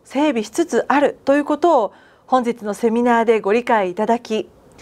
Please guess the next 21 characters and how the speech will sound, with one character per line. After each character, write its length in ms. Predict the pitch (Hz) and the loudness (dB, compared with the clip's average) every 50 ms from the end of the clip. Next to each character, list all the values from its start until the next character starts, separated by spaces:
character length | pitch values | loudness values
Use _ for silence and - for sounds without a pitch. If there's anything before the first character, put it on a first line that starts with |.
| - - - - - - | -20 -20 -20 -20 -8 0
国 160 | - 240 226 - | 0 0 2 4
際 220 | - 254 247 247 | 2 2 2 2
仲 220 | 247 - 254 254 | 0 2 0 2
裁 300 | 233 - 240 208 208 202 | 2 2 0 2 2 2
を 160 | 185 180 175 180 | 2 2 0 0
行 140 | 180 262 | 0 -2
う 260 | 285 302 302 294 285 269 | -2 -2 -2 -2 -4 -4
際 320 | 277 - 277 302 320 294 | -4 -2 0 2 2 2
に 140 | 269 254 240 | 2 2 4
は、 260 | 226 214 214 214 208 - - - _ _ _ - | 4 4 4 2 -2 -8 -20 -20 _ _ _ -6
日 140 | - 220 226 | -4 -4 -4
本 320 | 226 - - 311 330 311 | -2 0 2 2 2 4
を 120 | 277 240 226 | 2 2 2
利 120 | 196 208 | 0 2
用 180 | 214 262 302 302 | 2 2 0 0
し 60 | - | -4
て 140 | - 349 339 | -8 -8 -8
み 120 | 339 339 | -6 -6
た 160 | - 349 349 | -4 0 0
い 100 | 370 339 | 0 0
と 260 | - - 208 180 175 | 2 2 0 0 0